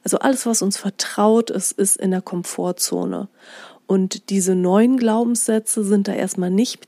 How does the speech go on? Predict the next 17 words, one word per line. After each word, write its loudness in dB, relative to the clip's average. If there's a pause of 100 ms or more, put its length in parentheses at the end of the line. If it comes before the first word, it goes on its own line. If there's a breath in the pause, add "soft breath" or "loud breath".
(120)
drin, 2 (520 loud breath)
aber 2
du -6
integrierst 2
sie -2
in 2
die 4
Komfortzone, 0
indem 0
du 2
das -2
neue 4
Verhalten 0
und -4
die -2
neuen 2
Gedanken -2